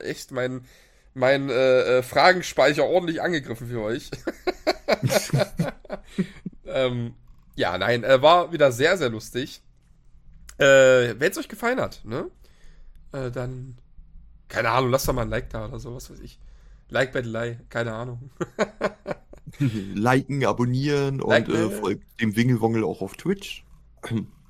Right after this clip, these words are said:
Speaker 1: Ja, ja, ja. Äh, was gibt's noch zu sagen? Ich bedanke mich fürs Zuhören, fürs Zusehen. Äh, natürlich für deine Zeit, dass du mit mir, Dulli, hier wieder eine Stunde, ähm,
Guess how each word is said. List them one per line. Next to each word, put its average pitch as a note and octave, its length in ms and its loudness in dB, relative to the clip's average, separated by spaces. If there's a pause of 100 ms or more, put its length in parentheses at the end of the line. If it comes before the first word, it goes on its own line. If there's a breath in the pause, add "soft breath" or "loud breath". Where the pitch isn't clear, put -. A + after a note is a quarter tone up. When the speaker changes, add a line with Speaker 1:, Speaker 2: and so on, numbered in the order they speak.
(280)
Speaker 1:
Ja, B2 440 -6 (120)
ja, C#3 100 -18
ja. C#3+ 180 -20 (540 soft breath)
Äh, E3 640 4
was F#3+ 140 -6
gibt's D#4 180 -8
noch D#4+ 80 -8
zu C4 100 -10
sagen? C#4 320 -4 (480)
Ich G3 120 -12
bedanke B3 360 2
mich D#3+ 160 -4
fürs - 260 -8
Zuhören, A#3+ 380 -6
fürs - 280 -10
Zusehen. F3+ 880 -8 (400 loud breath)
Äh, E3 320 6
natürlich A#3 400 -4
für F#3+ 100 -8
deine G3+ 320 4
Zeit, G3 320 -2
dass G3 160 -8
du F#3 100 -10
mit F3 140 -10
mir, E3+ 160 -2
Dulli, E3+ 280 -8
hier D#3+ 180 -4
wieder D#3 140 0
eine D3 120 -2
Stunde, D#3+ 400 -6 (160)
ähm, C3+ 260 -8